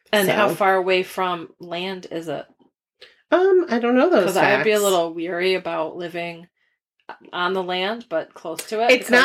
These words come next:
Speaker 1: because
Speaker 2: very far, because here's a picture from, like, the main beach, and then see, this is the low tide, so there's a sandbar, so you
Speaker 1: No.
Speaker 2: can walk out
Speaker 1: Nope.
Speaker 2: there.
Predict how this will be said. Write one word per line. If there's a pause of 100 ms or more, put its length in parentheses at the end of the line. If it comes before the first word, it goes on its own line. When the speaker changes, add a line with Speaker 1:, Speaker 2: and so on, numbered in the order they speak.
Speaker 1:
because
Speaker 2:
very
far,
because
here's
a
picture
from,
like,
the
main
beach,
and
then
see,
this
is
the
low
tide,
so
there's
a
sandbar,
so
you
Speaker 1:
No.
Speaker 2:
can
walk
out
Speaker 1:
Nope.
Speaker 2:
there.